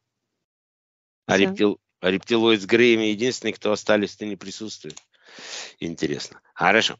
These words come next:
Speaker 1: И я даю команду тонкой копии Мелании спроецировать сильные энергетические сферические каналы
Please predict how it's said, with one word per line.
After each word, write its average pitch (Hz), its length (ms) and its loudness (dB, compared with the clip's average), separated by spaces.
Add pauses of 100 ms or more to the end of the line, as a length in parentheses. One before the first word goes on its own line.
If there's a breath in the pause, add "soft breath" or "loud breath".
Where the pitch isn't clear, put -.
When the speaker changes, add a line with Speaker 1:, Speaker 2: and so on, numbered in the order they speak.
Speaker 1:
И 80 200 -10
я 101 340 2
даю 156 140 0
команду 131 380 -2
тонкой 123 300 -6
копии 113 300 -6
Мелании 85 580 -2
спроецировать 98 580 2
сильные 104 300 0
энергетические 98 640 -6
сферические 104 580 -6
каналы 98 540 0